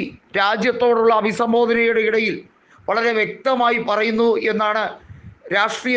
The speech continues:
നിരീക്ഷകർ അതിനെ വിശദീകരിക്കുന്നത്. ഈ രാജ്യത്ത് യുദ്ധസമാനമായ അന്തരീക്ഷത്തിലേക്ക് പോകുമ്പോൾ കേന്ദ്രമന്ത്രിസഭയ്ക്കെതിരെയോ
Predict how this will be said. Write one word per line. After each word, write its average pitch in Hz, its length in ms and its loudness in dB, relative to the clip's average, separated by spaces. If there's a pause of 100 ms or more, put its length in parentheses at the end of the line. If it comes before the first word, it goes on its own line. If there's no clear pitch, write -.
നിരീക്ഷകർ 240 540 0
അതിനെ 220 260 0
വിശദീകരിക്കുന്നത്. 202 760 -2 (760)
ഈ - 20 2 (120)
രാജ്യത്ത് 240 460 2 (640)
യുദ്ധസമാനമായ 240 1000 0
അന്തരീക്ഷത്തിലേക്ക് 226 800 -2
പോകുമ്പോൾ 220 380 2 (1300)
കേന്ദ്രമന്ത്രിസഭയ്ക്കെതിരെയോ 226 1400 0